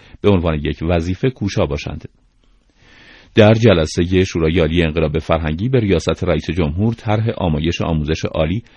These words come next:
در حوزهٔ وزارت علوم، تحقیقات و فناوری بررسی شد و شاکلهٔ اصلی طرح به تصویب رسید.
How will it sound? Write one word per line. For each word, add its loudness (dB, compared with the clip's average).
در 4
حوزهٔ 2
وزارت -2
علوم، 0
تحقیقات -4
و 0
فناوری -2
بررسی -4
شد -2
و 0
شاکلهٔ 0
اصلی -4
طرح -2
به 0
تصویب -4
رسید. -12